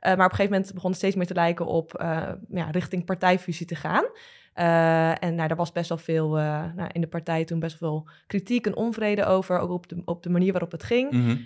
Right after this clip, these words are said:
Speaker 1: En eigenlijk, eh, nou ja, iets meer dan een jaar geleden, toen werd er plotseling een referendum uitgeroepen over de vraag: moeten de Eerste Kamerfracties bij elkaar gaan of
Speaker 2: En toen ging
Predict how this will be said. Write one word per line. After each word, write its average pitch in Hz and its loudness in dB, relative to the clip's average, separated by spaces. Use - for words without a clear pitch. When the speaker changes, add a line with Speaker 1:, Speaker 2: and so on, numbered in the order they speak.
Speaker 1:
En 190 -2
eigenlijk, 185 2
eh, 175 -2
nou 175 -2
ja, 156 -4
iets - -10
meer 190 0
dan 180 0
een 175 2
jaar 170 4
geleden, 175 2
toen 175 -2
werd 175 -2
er 175 -8
plotseling 196 -4
een 175 0
referendum 175 2
uitgeroepen 170 -2
over 170 -2
de 165 -2
vraag: 160 0
moeten 196 4
de 170 -2
Eerste 160 -4
Kamerfracties 226 -2
bij 196 6
elkaar 190 6
gaan 185 0
of 180 -6
Speaker 2:
En 113 2
toen 117 2
ging - -2